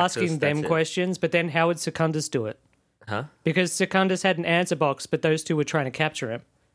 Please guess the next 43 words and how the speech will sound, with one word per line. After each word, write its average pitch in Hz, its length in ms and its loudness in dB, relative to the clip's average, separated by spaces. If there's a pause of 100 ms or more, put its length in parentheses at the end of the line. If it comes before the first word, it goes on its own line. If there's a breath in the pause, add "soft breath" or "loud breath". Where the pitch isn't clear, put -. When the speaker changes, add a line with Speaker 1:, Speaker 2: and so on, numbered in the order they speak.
(1160)
Speaker 2:
What? 98 320 -2
How 104 160 0
would 98 80 -2
what 92 340 -6
do 87 140 -4
it? - 160 -6
Sorry. 87 320 -6
Speaker 1:
Well, 170 100 4
how 196 200 4
would 214 140 0
Secundus, 190 760 0
the 160 100 -4
bad 165 280 2
guy, 123 360 0
Speaker 2:
Uh-huh. 98 280 -4 (200)
Speaker 1:
be 175 120 2
able 175 180 2
to 165 80 0
find 170 580 2
the 160 80 -4
kid 165 340 0
and 143 320 -2 (120)
find 160 320 0
his 147 100 0
way 151 160 2
around 143 480 0 (240)
through 160 180 0
warp 147 280 0
and 156 80 0
all 135 140 2
that 127 240 -2 (120)
without 147 320 2
his 131 100 0
answer 135 280 -2
box? - 460 -6 (100)
Speaker 2:
No, 143 100 0
no, 156 160 2
he 151 160 0
can 156 160 -4
have 156 220 0
an 147 80 -2
answer 104 280 -2
box. - 560 -8